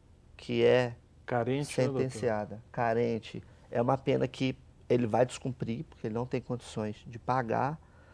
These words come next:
Speaker 1: Então, acredito que se houvesse ali uma conjugação de uma prestação de serviço à comunidade, com a obrigatoriedade do sentenciado participar de cursos, de programas que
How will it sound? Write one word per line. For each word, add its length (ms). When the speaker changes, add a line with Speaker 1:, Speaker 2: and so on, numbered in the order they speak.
Speaker 1:
Então, 240
acredito 540
que 160
se 240
houvesse 460
ali 140
uma 180
conjugação 920
de 80
uma 100
prestação 600
de 60
serviço 480
à 20
comunidade, 920
com 200
a 40
obrigatoriedade 1300
do 80
sentenciado 880
participar 880
de 120
cursos, 920
de 100
programas 840
que 280